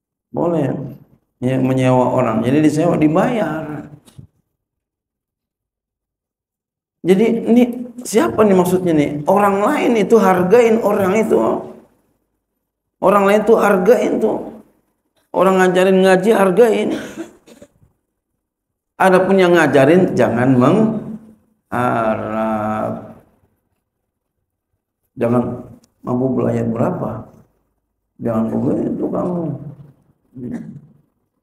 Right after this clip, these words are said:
Nggak boleh begitu. Mampu bayar berapa? Kamu mau bayar berapa saya?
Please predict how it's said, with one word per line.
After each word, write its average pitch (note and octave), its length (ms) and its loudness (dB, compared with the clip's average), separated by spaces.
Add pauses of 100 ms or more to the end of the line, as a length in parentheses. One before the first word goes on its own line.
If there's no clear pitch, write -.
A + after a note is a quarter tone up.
(360)
Nggak A2+ 160 -6
boleh A#2+ 320 -2 (160)
begitu. - 480 -12 (1120)
Mampu A2+ 400 -4
bayar A2 240 -2
berapa? - 420 -8 (1300)
Kamu C#3 240 -4
mau C3+ 240 0
bayar A#2 320 -2
berapa A#2+ 400 -4
saya? - 480 -8